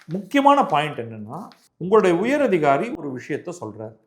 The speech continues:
"எப்பா, நீங்க ரெண்டு பேரும் போய் அங்க ஒரு ஆள் இருப்பான், அவனை போட்டு அடிச்சு போட்டு வாங்க" அப்படின்னு சொல்றாங்க.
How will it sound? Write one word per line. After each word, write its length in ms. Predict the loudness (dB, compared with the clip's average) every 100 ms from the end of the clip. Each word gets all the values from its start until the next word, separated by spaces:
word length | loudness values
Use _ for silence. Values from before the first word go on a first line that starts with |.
| -10 2
"எப்பா, 200 | 4 4
நீங்க 180 | 2 -2
ரெண்டு 280 | 0 -2
பேரும் 280 | 0 0 0
போய் 180 | -2 -2
அங்க 180 | -2 -2
ஒரு 120 | 4
ஆள் 180 | 4 4
இருப்பான், 340 | -4 -4 -4
அவனை 200 | -4 -8 -8
போட்டு 240 | -6 -2
அடிச்சு 380 | -4 -4 -8 -6
போட்டு 240 | -8 -6 -6
வாங்க" 320 | -6 -6 -8
அப்படின்னு 360 | -8 -12 -16 -12
சொல்றாங்க. 380 | -12 -12 -16